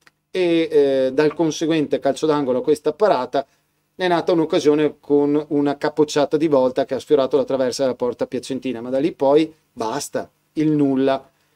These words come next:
E l'unica vera azione manovrata di tutti i novantacinque minuti da parte dei padroni di casa, guarda caso, ha portato al gol di Rapisarda. Tra l'altro una nota di merito per Francesco Rapisarda,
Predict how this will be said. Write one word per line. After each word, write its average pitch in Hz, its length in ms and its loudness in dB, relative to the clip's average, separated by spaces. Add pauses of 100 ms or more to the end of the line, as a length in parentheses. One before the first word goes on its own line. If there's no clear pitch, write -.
(240)
E 170 120 0
l'unica 254 480 6
vera 143 640 4
azione 151 640 0
manovrata 151 680 -2
di 131 140 -10
tutti 185 260 -8
i 147 40 2
novantacinque 147 840 0
minuti 190 640 -4 (220)
da 143 160 -4
parte 147 500 0
dei 143 300 4
padroni 165 360 -2
di 214 120 -6
casa, 139 440 -4 (380)
guarda 185 280 0
caso, 135 340 -2
ha 147 40 0
portato 147 640 -2 (100)
al 175 160 0
gol 147 380 4
di 143 340 -4
Rapisarda. 139 800 -2 (340)
Tra 175 140 -2
l'altro 156 460 2
una 190 260 0
nota 160 300 2
di 135 100 -2
merito 131 500 -2
per 143 380 4
Francesco 139 460 -6
Rapisarda, 139 760 0